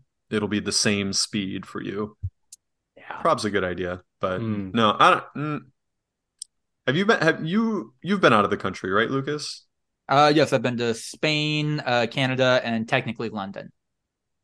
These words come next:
Speaker 1: Never been to Mexico.
Speaker 2: I was talking with my partner. We are
Speaker 1: Mm.
Speaker 2: feeling like,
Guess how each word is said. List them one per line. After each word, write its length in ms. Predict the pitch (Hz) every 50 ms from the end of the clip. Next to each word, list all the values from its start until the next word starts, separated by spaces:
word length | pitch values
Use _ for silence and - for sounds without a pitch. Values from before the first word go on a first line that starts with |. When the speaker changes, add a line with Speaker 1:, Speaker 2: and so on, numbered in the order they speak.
| _ _ _ _ _ _ -
Speaker 1:
Never 160 | 107 104 98
been 160 | 92 101 98 98
to 60 | 92
Mexico. 580 | 98 120 139 - - 110 - - - 101 107 _ _ _ _ _ _ _ _ - - _ _ _ _ _ _ _ _ _ _ _ -
Speaker 2:
I 100 | - - -
was 180 | 165 175 180 175
talking 260 | 226 214 208 208 220
with 80 | 208 202
my 120 | 220 208
partner. 500 | 202 - 226 226 233 202 180 165 160 165
We 120 | 156 160 165
are 100 | 175 190
Speaker 1:
Mm. 160 | 135 143 139
Speaker 2:
feeling 260 | - - 208 202 196 185
like, 380 | 185 185 180 180 175 - -